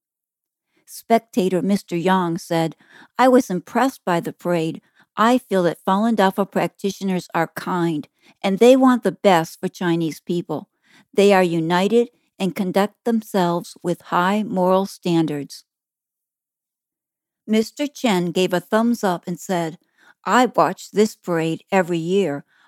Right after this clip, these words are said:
I feel that this is truly promoting Chinese culture overseas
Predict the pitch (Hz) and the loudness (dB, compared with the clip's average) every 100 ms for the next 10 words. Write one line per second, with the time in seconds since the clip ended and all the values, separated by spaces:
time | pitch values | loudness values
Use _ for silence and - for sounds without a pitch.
0 | _ 196 220 226 196 185 170 165 196 190 | _ 2 4 2 -2 -2 -2 -2 -4 -4
1 | 196 - - 220 240 254 247 247 214 196 | -10 -14 -8 -4 0 0 -2 -2 0 2
2 | 185 156 120 _ _ _ - 196 208 220 | 2 -2 -6 _ _ _ -4 -2 0 0
3 | 233 - - 196 190 214 - 175 175 185 | -2 -4 -2 -2 -2 -6 0 0 0 -6
4 | - 185 165 151 | -4 -4 -2 -6